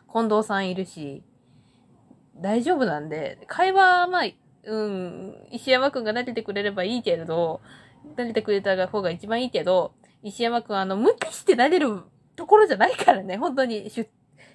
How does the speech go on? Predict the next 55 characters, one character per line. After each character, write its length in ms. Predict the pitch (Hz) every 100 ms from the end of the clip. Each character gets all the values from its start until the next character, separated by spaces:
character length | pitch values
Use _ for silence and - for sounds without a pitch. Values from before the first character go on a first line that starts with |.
| -
守 120 | 269
護 60 | 311
神 160 | 233 190
だ 120 | 180
か 100 | 170
ら 100 | 165
っ 40 |
て。 300 | - - 135 - - - - -
本 200 | 240 220
当 80 | 220
に、 340 | 220 202 - _ _ _ _
は 160 | 190 175
い、 120 | -
も 360 | - 165 165 160
う、 80 | - -
石 220 | 214 240
山 180 | 247 277
く 100 | 190
ん 40 |
も 100 | 151
無 160 | 175 294
理 80 | 370
し 120 | 285
な 120 | 202
い 60 | 180
で 120 | 190
ね。 260 | - - _
<laughs> 120 | _
本 140 | 269 269
当 180 | - 220
に。 220 | 208 - - - - -
あ 120 | 185
の、 200 | 185 196
マ 140 | 220
ウ 160 | 480 494
ン 20 |
ド 100 | 381
で 80 | 226
吐 200 | - 381
い 20 |
て 80 | 330
く 80 | -
れ 100 | 302
た 120 | 214
ら 160 | 190 190
一 200 | 240 370
番 100 | 508
困 300 | 523 539 539
る 40 | 339
ん 40 |
で。 180 | 208 - - -
<laughs> 120 | _
本 240 | - 220 233
当 120 | 214
に。 180 | 208